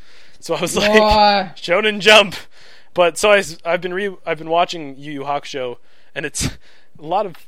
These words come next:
Speaker 1: nostalgic memories, and it is still one of my absolute favorites. The characters are so great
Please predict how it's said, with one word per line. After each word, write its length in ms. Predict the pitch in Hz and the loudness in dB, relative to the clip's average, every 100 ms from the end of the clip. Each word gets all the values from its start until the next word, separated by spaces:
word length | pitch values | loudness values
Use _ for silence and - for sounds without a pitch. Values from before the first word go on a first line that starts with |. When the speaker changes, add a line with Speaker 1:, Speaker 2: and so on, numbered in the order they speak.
| - | -16
Speaker 1:
nostalgic 560 | 147 - 147 143 131 | -14 -12 -10 -10 -10
memories, 380 | 131 127 120 123 | -14 -12 -14 -12
and 140 | 143 160 | -6 -4
it 60 | |
is 160 | 247 214 | -2 -4
still 200 | - 185 | -2 0
one 100 | 165 | 0
of 40 | |
my 140 | 156 139 | -2 -4
absolute 460 | 147 143 - 143 - | -4 -4 -4 -12 -8
favorites. 380 | 135 127 120 | -6 -6 -10
The 80 | - | -12
characters 380 | - 170 196 185 | -6 -6 -6 -12
are 60 | 135 | -12
so 280 | - 135 | -10 -10
great 380 | 123 117 123 123 | -12 -12 -12 -12